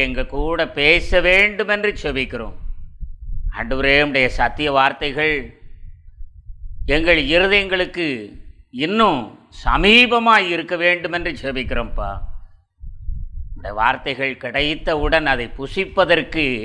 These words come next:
ஏற்ற நல்ல இருதயத்தை நீர் எங்களுக்கு தந்தருள வேண்டும் என்று ஜெபிக்கிறோம். உம்முடைய நல்ல பொற்பாதத்துல இந்த நிகழ்ச்சியை பார்க்கிற, கேட்கிற எல்லா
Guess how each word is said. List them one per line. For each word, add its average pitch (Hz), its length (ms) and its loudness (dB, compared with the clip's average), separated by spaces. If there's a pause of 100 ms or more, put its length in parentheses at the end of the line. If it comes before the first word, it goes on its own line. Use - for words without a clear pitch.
(140)
ஏற்ற 160 220 -2 (200)
நல்ல 180 480 4 (260)
இருதயத்தை 175 540 0 (760)
நீர் 156 220 4
எங்களுக்கு 175 300 0 (120)
தந்தருள 220 460 2 (160)
வேண்டும் 214 380 4
என்று 226 140 0 (120)
ஜெபிக்கிறோம். 131 520 -6 (720)
உம்முடைய - 260 0 (100)
நல்ல 135 220 2 (140)
பொற்பாதத்துல 156 880 4 (920)
இந்த 120 220 -2
நிகழ்ச்சியை 185 640 2
பார்க்கிற, 180 520 4 (200)
கேட்கிற 190 420 0 (220)
எல்லா 160 280 6